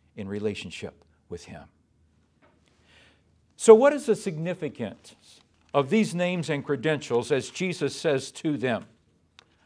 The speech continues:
"I am the Amen, the faithful and true witness, the beginning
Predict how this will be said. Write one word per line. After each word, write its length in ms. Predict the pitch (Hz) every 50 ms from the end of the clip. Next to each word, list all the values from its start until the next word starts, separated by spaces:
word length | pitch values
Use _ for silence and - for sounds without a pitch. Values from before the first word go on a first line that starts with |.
| _ _ -
"I 140 | - 143 165
am 260 | 165 180 180 180 170
the 200 | 143 151 160 165 -
Amen, 680 | 196 202 220 196 175 185 180 147 113 92 - - - _ _ _ _ _
the 120 | - 170 160
faithful 520 | 170 - 196 208 226 214 - - 190 170
and 220 | - 151 151 143 127
true 260 | - - - 190 165
witness, 600 | 127 117 160 - - 95 104 101 - - - - - - - -
the 100 | - 156
beginning 640 | 139 147 143 127 110 156 202 185 151 123 113 107 113